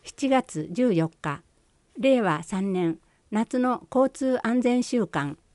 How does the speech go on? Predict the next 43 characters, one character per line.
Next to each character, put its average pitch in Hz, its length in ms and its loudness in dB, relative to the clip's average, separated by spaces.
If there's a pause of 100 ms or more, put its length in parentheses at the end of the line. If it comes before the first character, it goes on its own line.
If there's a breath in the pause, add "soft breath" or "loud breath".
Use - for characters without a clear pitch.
街 254 220 2
頭 247 220 0
パ 220 160 0
レ 208 120 2
ー 160 40 2
ド。 135 200 -6 (1300)
七 - 260 -4
月 247 400 -2 (100)
十 247 240 2
四 185 140 0
日 196 180 -4
か 185 140 -2
ら 165 240 0
二 - 160 -6
十 - 100 -14
日 262 160 0
ま 190 120 2
で 160 120 2
の 151 220 -2 (420 soft breath)
夏 220 260 -2
の 233 300 0
交 262 180 2
通 269 280 0
安 240 180 0
全 254 200 2
週 262 220 0
間 165 240 2
に 156 120 2
合 170 80 0
わ 180 120 -2
せ 175 140 -4
て、 165 240 -2 (540)
渡 240 160 -2
木 254 100 0
津 240 160 -2
地 - 160 -8
区 147 320 -4 (200)
交 269 180 2
通 262 240 0
安 254 180 2
全 247 220 0
協 226 200 2
会 156 360 -2